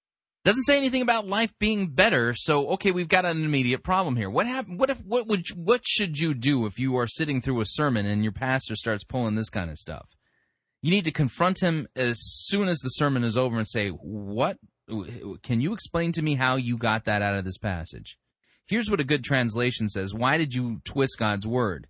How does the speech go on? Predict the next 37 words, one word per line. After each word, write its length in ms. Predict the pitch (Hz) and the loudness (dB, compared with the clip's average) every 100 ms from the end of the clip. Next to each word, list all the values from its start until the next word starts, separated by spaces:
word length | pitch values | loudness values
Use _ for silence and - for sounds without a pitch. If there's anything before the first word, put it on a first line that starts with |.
| _ - | _ -8
Maybe 220 | 117 151 | 0 2
they 140 | 143 131 | 2 2
didn't 260 | 131 117 | 2 0
do 200 | 107 113 | 2 2
it 120 | 104 | 0
purposely. 500 | - 127 131 95 101 | -2 -2 -2 -6 -4
Maybe 220 | 127 165 180 | -2 -2 -2
they 140 | 170 | -2
did 180 | 151 139 | -2 -6
it 60 | |
unintentionally. 800 | - 117 107 135 131 - 73 50 - - - | -2 0 0 0 0 -2 -8 -12 -16 -20 -8
If 140 | 131 127 | -6 0
they 140 | 143 | 0
repent, 420 | 120 104 139 170 | 0 0 0 0
then 140 | - 131 | -2 -2
you 60 | |
know 140 | 117 117 | 0 0
you're 240 | 113 107 | 0 0
okay. 320 | 104 - 131 | -2 0 0
If 80 | 92 | 0
they 80 | 107 | -6
sit 160 | 110 131 | -6 -4
there 60 | |
and 60 | 113 | -2
go, 40 | 110 | 2
"Nope, 280 | 147 254 - | 4 4 2
this 260 | 139 170 127 | -2 -2 0
is 80 | 156 | 2
all 160 | 202 | 2
about 300 | 240 226 226 | 2 2 2
that, 240 | 214 220 190 | 0 0 -2
and 160 | 135 | -2
I 140 | 135 190 | 2 2
don't, 120 | 180 - 120 | 0 -6 -10
you 80 | - | 2
gotta 200 | 175 147 | 4 4
leave." 500 | 120 165 139 82 - | 4 4 4 0 -12